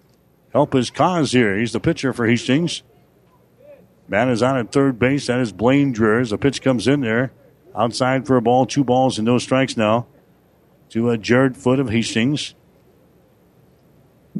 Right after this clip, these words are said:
Foote is ten out of thirty-eight from the plate this year for Hastings. Next pitch is gonna be outside for a ball. It's three balls and no strikes. So three and oh the count here to the number nine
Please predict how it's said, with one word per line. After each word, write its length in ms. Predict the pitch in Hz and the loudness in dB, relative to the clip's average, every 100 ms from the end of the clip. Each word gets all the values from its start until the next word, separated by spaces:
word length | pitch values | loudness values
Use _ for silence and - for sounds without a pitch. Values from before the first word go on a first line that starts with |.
| - - _ _ _ _ _ _ _ _ _ _ _ _ | -14 -18 _ _ _ _ _ _ _ _ _ _ _ _
Foote 140 | 110 | -4
is 140 | 110 92 | -2 -4
ten 340 | - 135 139 | -2 0 2
out 220 | 123 120 | 2 0
of 160 | 117 101 | -2 -2
thirty-eight 520 | - 143 120 123 143 | 2 2 4 2 0
from 140 | 123 110 | -2 -2
the 80 | |
plate 300 | - 151 156 | 0 -2 0
this 240 | 117 104 - | -2 -2 -2
year 180 | 104 123 | -2 -2
for 100 | 95 | -4
Hastings. 600 | 110 110 120 151 156 - - - - _ _ - | -4 -2 -2 -2 -4 -10 -18 -20 -20 _ _ -4
Next 240 | 110 - | -4 0
pitch 240 | 131 131 | 0 0
is 80 | 113 | -2
gonna 100 | 107 | 0
be 160 | 117 113 | 2 2
outside 520 | 123 - 123 135 127 | 2 0 0 0 0
for 120 | 107 | -2
a 40 | 95 | 0
ball. 340 | 104 156 135 | 2 2 0
It's 120 | 98 | -4
three 200 | - 143 | -2 0
balls 340 | 123 135 131 110 | 2 0 -2 -2
and 80 | |
no 120 | 113 123 | 0 -2
strikes. 600 | - 131 170 - - - _ _ _ _ - | 0 0 0 -4 -10 -14 _ _ _ _ -6
So 180 | 123 110 | -4 -2
three 300 | - 165 147 | 0 0 2
and 100 | 127 | 2
oh 140 | 151 | 2
the 80 | 123 | 0
count 260 | 143 147 | 0 2
here 140 | 127 165 | 2 0
to 60 | 131 | -2
the 120 | 123 | 0
number 260 | 135 139 | 2 2
nine 520 | 120 131 147 143 127 | 2 0 0 0 -4